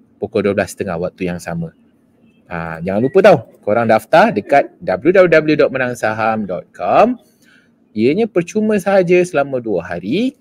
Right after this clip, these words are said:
enam belas dan tujuh belas April, kelas advance. Right? Bukan jual Elio. <laughs> Okey, jom. Kita jemaah sama-sama lepas ni. Salam sayang daripada saya Hanif untuk anda.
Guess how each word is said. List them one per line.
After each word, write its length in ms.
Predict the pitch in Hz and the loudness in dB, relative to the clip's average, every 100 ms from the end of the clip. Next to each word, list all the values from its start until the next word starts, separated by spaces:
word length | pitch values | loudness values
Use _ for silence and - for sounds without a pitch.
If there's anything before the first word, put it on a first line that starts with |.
| _ | _
enam 240 | 90 95 | -10 -4
belas 240 | 107 113 | -4 -4
dan 80 | 104 | -6
tujuh 240 | 123 175 160 | -6 -2 0
belas 240 | 120 - | 0 -4
April, 480 | 92 _ 135 185 175 | -16 _ 0 0 0
kelas 240 | 127 117 | -2 -2
advance. 720 | 123 175 156 151 156 165 - _ _ | -2 -2 0 0 0 -4 -8 _ _
Right? 400 | 104 120 202 220 _ | -4 0 0 -2 _
Bukan 320 | 101 - 107 | -14 -6 -4
jual 160 | 113 104 | 0 0
Elio. 560 | 131 190 170 170 175 _ - 156 - - 120 - | 0 2 4 4 0 _ -14 -14 -12 -12 -12 -10
<laughs> 760 | 71 - _ - - - _ - | -12 -12 _ -20 -18 -20 _ 2
Okey, 240 | 202 185 156 | 4 4 2
jom. 240 | 202 180 _ - _ _ _ _ _ _ _ _ _ _ _ _ _ | 0 0 _ -20 _ _ _ _ _ _ _ _ _ _ _ _ _
Kita 240 | - 127 127 | -14 -10 -6
jemaah 320 | 139 139 147 | -4 -4 -4
sama-sama 320 | 143 147 147 | -2 -4 -4
lepas 240 | 139 135 180 | -2 -2 -2
ni. 240 | 196 180 | -4 -6
Salam 320 | - 135 151 | -6 -2 0
sayang 240 | 165 165 151 | 0 0 0
daripada 160 | 151 | -2
saya 160 | 143 131 | -2 0
Hanif 400 | 170 202 202 - | 0 0 -4 -8
untuk 240 | 151 151 | -8 -2
anda. 240 | 131 151 | -2 2